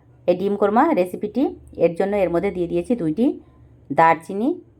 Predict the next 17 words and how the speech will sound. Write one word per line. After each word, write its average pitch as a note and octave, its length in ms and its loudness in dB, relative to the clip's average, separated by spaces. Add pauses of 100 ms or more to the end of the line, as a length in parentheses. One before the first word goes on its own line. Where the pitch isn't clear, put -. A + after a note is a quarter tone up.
(160)
দুইটি D#3+ 320 -4 (220)
এলাচ F#3+ 300 4 (500)
আর D#3 140 0
দুটি D3+ 240 -6
তেজপাতা। D3+ 460 -6 (1600)
গ্যাসের F#3+ 360 4
ফ্লেমটাকে G#3+ 440 0
আমি G#3+ 180 2
একদমই F#3 340 2 (460)
লোতে F3+ 260 4
রেখেছি, F3+ 300 -2 (420)
ঘিটা F#3 280 -2
তা E3+ 140 6
না F3 100 2
হলে G#3 140 0 (560)
পুড়ে F3+ 240 2
যাবে। F3+ 200 6